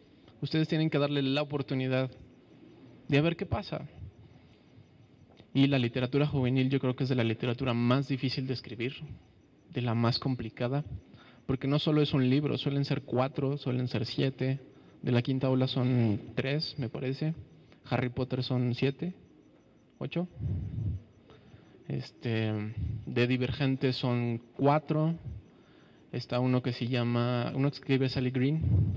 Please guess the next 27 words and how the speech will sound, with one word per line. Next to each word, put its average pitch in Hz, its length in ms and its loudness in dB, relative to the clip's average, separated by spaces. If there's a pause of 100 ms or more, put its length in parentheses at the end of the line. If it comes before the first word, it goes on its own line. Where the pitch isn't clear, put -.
(260)
ahorita 131 200 -8
acá. 131 200 -10 (1200)
Este, 120 380 -8
no, 120 200 0
son 135 160 0
cuatro, 131 260 2
Lado 131 200 4
Perdido. 123 380 0 (1600)
Entonces 160 300 0
no 185 200 4
está 156 260 2
fácil 156 440 2
escribir 127 360 0
literatura, 110 720 0 (600)
y 147 80 0
sobre 156 220 2
todo 175 200 0
la 160 80 2
literatura 139 460 0
juvenil 143 320 2
es 143 100 2
muy 147 100 4
divertida, 127 460 2 (240)
porque 139 220 -2
es 135 40 0
muy 147 140 2
irreverente, 120 600 0